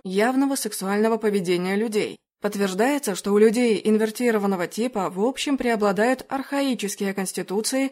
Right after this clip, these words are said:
и примитивные психические механизмы. Самыми существенными признаками их кажется влияние в нарциссического выбора объекта и сохранение эротического значения анальной зоны.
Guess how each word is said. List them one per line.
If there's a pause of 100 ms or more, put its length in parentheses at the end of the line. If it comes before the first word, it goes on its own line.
(200)
и
примитивные
психические
механизмы. (180)
Самыми
существенными
признаками
их
кажется
влияние
в
нарциссического
выбора
объекта (300)
и
сохранение
эротического
значения
анальной
зоны.